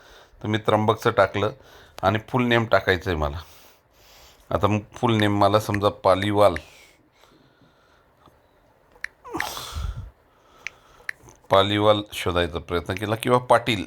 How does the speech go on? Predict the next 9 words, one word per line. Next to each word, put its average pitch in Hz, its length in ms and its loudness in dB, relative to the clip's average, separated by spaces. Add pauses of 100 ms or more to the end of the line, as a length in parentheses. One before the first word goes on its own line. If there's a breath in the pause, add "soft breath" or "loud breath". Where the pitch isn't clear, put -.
(160)
एखादं 90 300 -2 (180)
पाटील 98 340 -2 (420)
मला 85 300 0
नाव 82 300 -2
शोधायचं 76 500 -6
आहे 76 240 -16 (1200 soft breath)
आणि 90 240 0
सर्च - 380 0
म्हटलं 82 400 -6